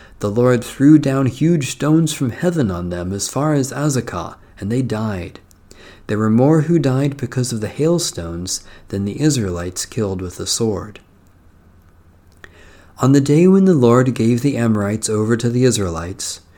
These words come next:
Joshua spoke to the Lord, and he said in the sight of Israel, "Sun, stand still at Gibeon, and moon in the valley of Aijalon."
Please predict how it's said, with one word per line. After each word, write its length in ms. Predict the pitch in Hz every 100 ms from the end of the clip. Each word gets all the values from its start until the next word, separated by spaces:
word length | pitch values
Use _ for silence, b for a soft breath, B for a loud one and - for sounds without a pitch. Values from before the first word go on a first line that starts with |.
| B B B
Joshua 540 | 120 127 143 - 151
spoke 420 | 147 - 117 117
to 120 | -
the 80 | 139
Lord, 420 | 120 90 82 87 - -
and 120 | 113
he 120 | 127
said 520 | - - 143 95 90 -
in 100 | 117
the 80 |
sight 440 | 110 - 127 139 139
of 120 | 135
Israel, 580 | 120 95 90 82 90 - _ B B B
"Sun, 640 | - - 151 135 113 95 92 B B
stand 760 | - - - 143 143 151 156
still 600 | 151 - - 135 143 147
at 200 | 151 151
Gibeon, 560 | 123 110 98 92 85 90 B B B
and 240 | 127 123
moon 440 | 131 147 120 101 98 -
in 120 | 123
the 60 | 113
valley 520 | 123 135 139 147 147
of 220 | 143 135
Aijalon." 760 | 123 123 110 98 90 87 87